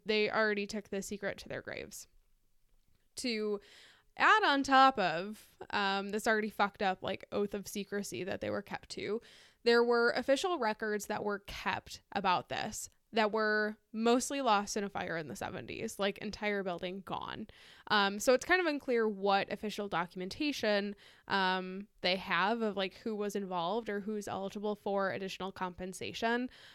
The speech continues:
Um, not only do you get compensation, I think it's, like, seventy-five thousand dollars from the government, you get prioritized healthcare from the V A within the U S. So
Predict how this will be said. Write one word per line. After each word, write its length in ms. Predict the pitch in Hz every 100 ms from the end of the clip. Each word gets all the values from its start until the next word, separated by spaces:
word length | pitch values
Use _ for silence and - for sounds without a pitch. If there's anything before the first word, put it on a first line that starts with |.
| -
Um, 500 | 208 202 185 180 -
not 360 | - 226 233 247
only 360 | 226 226 220 214
do 100 | 202
you 100 | 190
get 320 | 196 - -
compensation, 640 | - 202 196 320 302 269
I 80 | 226
think 180 | 240 240
it's, 100 | 233
like, 120 | 226
seventy-five 480 | - 214 208 202 196
thousand 300 | - 190 202
dollars 340 | 180 151 170
from 200 | - 214
the 60 | -
government, 500 | 285 277 262 247 233 - - -
you 140 | 233
get 220 | 240 247 269
prioritized 560 | 247 240 254 254 240
healthcare 360 | 220 208 220 208
from 360 | 208 196 190 196
the 80 | 190
V 220 | 190 175
A 300 | 78 67 220 _
within 500 | 208 208 196 185 185 196 _ -
the 240 | 190 170
U 240 | - 196 185
S. 220 | 107 202
So 300 | - 196 190